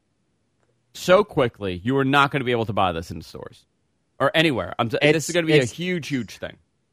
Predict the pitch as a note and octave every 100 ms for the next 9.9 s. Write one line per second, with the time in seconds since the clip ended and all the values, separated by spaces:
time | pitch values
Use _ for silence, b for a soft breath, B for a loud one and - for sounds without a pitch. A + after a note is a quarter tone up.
0 | _ _ _ F#3+ G3 B2 F#2+ F#2 E2 D#2
1 | C#2+ B2 A2 E2+ - C4 C4 F#3+ F3+ F3
2 | A3 A3 G3+ A3 G#3 C#3+ F2 - C3 D3+
3 | E3+ - - D#3 D#3+ D#3 G#3 G3 G3 G#3+
4 | G#3 G#3+ F#3+ F3+ F3 E3+ D#3 - F3 D#3
5 | D3 C3 D3 E3+ D#3+ D#3 C3 A#2+ - C3
6 | - C#3 A2+ C#3+ - - A#2 B2 C3 B2+
7 | A#2 - B2+ B2 B2+ G#2+ A2 A2 A#2 -
8 | A2+ G#2+ A#2 A2+ A#2+ G#2 G2 G2 - -
9 | F#2+ F#2+ F2+ - G2 E2+ - -